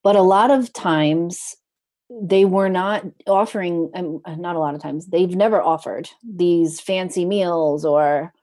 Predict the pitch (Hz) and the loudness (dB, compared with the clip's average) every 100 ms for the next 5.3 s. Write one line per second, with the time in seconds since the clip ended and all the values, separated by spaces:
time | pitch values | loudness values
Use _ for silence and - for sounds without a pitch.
0 | _ _ _ _ - 185 - 175 160 190 | _ _ _ _ -4 -4 -4 -8 -2 0
1 | 151 170 165 - 175 170 208 233 - - | 0 -2 -4 -4 -4 0 0 0 -8 -20
2 | _ _ 185 180 170 165 196 185 180 170 | _ _ -6 -2 -2 -2 -2 0 0 -2
3 | - 180 160 160 160 165 147 165 156 156 | -4 -2 0 0 0 -2 -2 -6 -6 -6
4 | 160 156 151 151 147 143 151 156 151 - | -6 -4 -4 -4 -6 -6 -8 -8 -10 -10
5 | 143 147 156 | -8 -6 -6